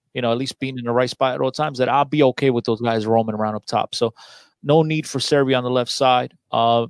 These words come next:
Rafa and, and, and, and, and, and Pizzi could take their sweet time because I'm gonna have confidence in those other six defending. And obviously, team defending, it takes more than just six guys, but let's not forget, this is a team that's allowed a goal, what,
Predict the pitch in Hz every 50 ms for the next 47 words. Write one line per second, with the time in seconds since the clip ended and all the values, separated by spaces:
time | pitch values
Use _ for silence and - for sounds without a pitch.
0 | - _ - - - - 135 135 123 - - - 139 131 127 131 127 120 113 110
1 | 107 107 - - 113 110 113 110 110 110 110 110 110 110 107 113 120 113 - -
2 | 139 127 113 - 135 127 120 120 120 - 110 - - 120 113 - 107 104 - -
3 | - 120 113 - - 123 123 123 120 117 113 - 113 110 - _ _ - - -
4 | _ _ _ _ - 135 127 135 143 135 127 127 123 - 123 127 123 110 - 113
5 | 101 - 113 113 107 104 - - 117 107 107 104 - - - 135 110 - _ -
6 | - - - - _ _ _ _ - - - - 135 127 123 131 147 156 165 165
7 | - 170 180 170 147 - - 165 156 147 139 143 - - - - - _ _ -
8 | - _ - - 147 165 165 156 143 135 - - 160 156 147 135 131 131 127 127
9 | - - - - - - - 135 120 - - 143 139 139 127 123 117 120 113 -
10 | 139 120 - - - 165 165 147 127 123 117 - - 135 131 127 - _ _ -
11 | - - _ _ _ _ _ 139 - - - 160 151 147 - 180 175 151 - -
12 | 151 143 139 120 101 - _ _ _ _ _ _ - 131 143 - - 170 160 -
13 | - 165 165 156 143 131 - - 131 123 123 123 120 120 120 117 107 110 120 127
14 | 131 127 120 117 120 113